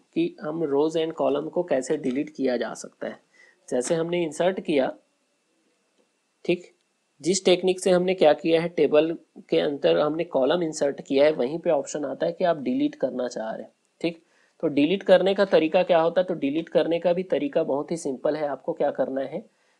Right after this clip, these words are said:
कि टे-, इसको, जिसको भी, जैसे मैं चाहता हूँ इस कॉलम को delete करना चाह रहा हूँ,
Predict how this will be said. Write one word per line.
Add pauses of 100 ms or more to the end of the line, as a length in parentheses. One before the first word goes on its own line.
(160)
कि (340)
टे-, (200)
इसको,
जिसको
भी,
जैसे
मैं
चाहता
हूँ
इस
कॉलम
को
delete
करना
चाह
रहा
हूँ,